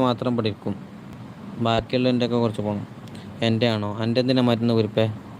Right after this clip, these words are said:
എൻ്റെ ബ്ലൂ കളഞ്ഞാൽ എനിക്ക് കയറാൻ പറ്റൂലാന്ന്. ഉം, എൻ്റെ ഒന്നും കളയില്ല, എൻ്റെയും ചെപ്പിൻ്റെ ഒന്നും കളയില്ല.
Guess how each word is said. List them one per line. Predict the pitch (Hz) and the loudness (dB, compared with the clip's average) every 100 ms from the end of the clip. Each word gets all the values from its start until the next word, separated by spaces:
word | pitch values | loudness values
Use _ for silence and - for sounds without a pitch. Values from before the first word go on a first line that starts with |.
| - - - - - 110 | -16 -14 -14 -12 -6 2
എൻ്റെ | 117 120 131 | 4 4 6
ബ്ലൂ | 127 | 6
കളഞ്ഞാൽ | 123 120 123 123 | 6 4 4 4
എനിക്ക് | 117 120 113 | 2 2 4
കയറാൻ | 110 110 | 4 4
പറ്റൂലാന്ന്. | 110 107 104 101 101 - - - 113 | 2 2 2 0 -4 -10 -14 -8 -4
ഉം, | 107 104 113 113 | 0 0 0 2
എൻ്റെ | 113 131 | 6 6
ഒന്നും | 123 | 4
കളയില്ല, | 110 104 104 - - 117 | 4 2 0 -6 0 2
എൻ്റെയും | 117 143 | 4 6
ചെപ്പിൻ്റെ | 131 123 127 127 | 4 4 4 4
ഒന്നും | 120 | 4
കളയില്ല. | 107 104 | 4 2